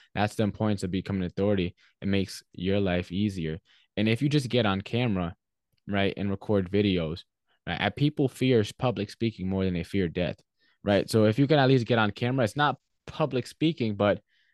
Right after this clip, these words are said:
it's definitely a lot of people that are, are afraid to get behind their camera and press record. So if you can at least do that, you at least look the part.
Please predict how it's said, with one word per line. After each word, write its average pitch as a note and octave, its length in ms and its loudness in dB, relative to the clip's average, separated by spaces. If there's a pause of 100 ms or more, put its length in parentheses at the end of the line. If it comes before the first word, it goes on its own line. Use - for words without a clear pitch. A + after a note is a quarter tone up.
(140)
it's G#2+ 260 0
definitely B2+ 380 2
a A#2+ 40 2
lot B2 200 4
of B2 80 -2
people C3 260 -2
that A2 180 0
are, G#2 200 -4
are G#2+ 140 -4
afraid B2+ 460 0
to A#2 80 -2
get A#2 200 -4
behind A#2 320 -4
their A2 80 0
camera A2+ 340 -4
and G2+ 120 -6
press G#2+ 240 -6
record. G#2 400 0
So G2 80 -2
if G2+ 80 0
you A#2 80 -4
can C3 100 4
at A2+ 120 4
least A2+ 300 0
do G2+ 120 -2
that, G2 280 0
you A2+ 120 2
at A#2+ 100 4
least B2+ 220 -2
look A2+ 160 -6
the G#2 80 -8
part. F2+ 260 -4